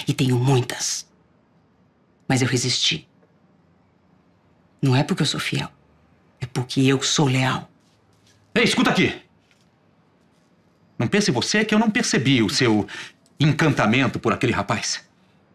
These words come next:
Speaker 1: Mas também eu não escondi de ninguém, né? Estou encantada por ele, sim. Estou muito encantada por ele. Não pelo rapaz, mas pelo homem que ele é.
Speaker 2: Ah, que bom.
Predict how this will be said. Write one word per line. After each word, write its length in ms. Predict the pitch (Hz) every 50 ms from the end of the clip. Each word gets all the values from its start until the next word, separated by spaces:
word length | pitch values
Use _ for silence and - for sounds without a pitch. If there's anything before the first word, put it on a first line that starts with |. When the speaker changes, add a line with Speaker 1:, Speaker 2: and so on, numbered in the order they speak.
| - - - - - _ _ _ _ _ _ _ _ _ _ _ _ _ _ _ _
Speaker 1:
Mas 140 | - 294 247
também 220 | 262 254 214 190 190
eu 40 |
não 80 | 208 233
escondi 380 | 233 233 - 202 208 202 214 190
de 80 | 214
ninguém, 360 | 254 285 330 339 302 285 330
né? 160 | 302 254 269 277 - _ _ _ _ _ _ _ _ _ _ _ _ _ _ _ _ _
Estou 580 | - - - - 392 370 359 349 349 339 339 - -
encantada 640 | 269 262 - 269 247 247 - 220 208 214 185 214 208
por 200 | 214 214 202 190
ele, 160 | 190 185 196
sim. 200 | 196 - 208 220
Estou 240 | 233 - - 285 269
muito 420 | 262 320 359 359 349 294 311 -
encantada 560 | 196 156 - 165 156 151 - 147 143 139 135
por 180 | - - 151 135
ele. 260 | 123 123 127 135 - _ - - - -
Não 340 | 220 254 262 294 339 370 381
pelo 160 | - 208 196
rapaz, 440 | - - 156 - - 156 151 151 131
mas 160 | 147 156 -
pelo 300 | - 208 190 180 151 165
homem 320 | 208 202 185 143 135 135 123
que 140 | - -
ele 160 | 117 113 123 113
é. 160 | 85 - - _ _ _ _ _ _ _ _ _ _ _ _ -
Speaker 2:
Ah, 200 | - - - - _ _ _ _ _ _ _ _ _
que 100 | - 147
bom. 280 | - 117 165 214 208